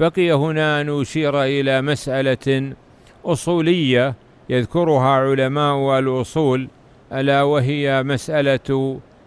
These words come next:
الاستثناء في اليمين، فإن من أقسم يمينا على فعل مستقبل فربطه بالمشيئة فلم يفعل ذلك الفعل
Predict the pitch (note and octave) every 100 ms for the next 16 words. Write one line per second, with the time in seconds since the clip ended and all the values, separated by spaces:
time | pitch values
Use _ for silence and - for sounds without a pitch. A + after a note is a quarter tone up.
0 | - C#3 C#3+ - - C#3 C3 C#3+ C#3+ C#3+
1 | C3+ C#3 C3 D3+ C3+ C3 B2 C3+ B2 G2
2 | - - - - - A2+ A#2+ C3 C#3+ D3
3 | D3 D3 D3 - - C#3+ D3 D3 C#3 D3
4 | C#3 A2+ G#2 F#2+ - - - A#2+ B2 C3+
5 | C#3+ A#2 C#3+ C#3 D3 D3 D3 C3+ - D3
6 | C3 B2+ G#2+ F2 - - - - C3 C3+
7 | C#3 C#3+ C#3 C#3+ B2 D3 C3+ C#3+ C#3+ C#3
8 | A#2 C3+ C#3 C#3 C3+ C3+ - - - -
9 | - C#3 C#3 C3+ C3+ C3+ C#3+ - B2 C3+
10 | C3+ B2+ C3 C3 C3+ - C3 A#2+ C3 C#3
11 | C#3 D#3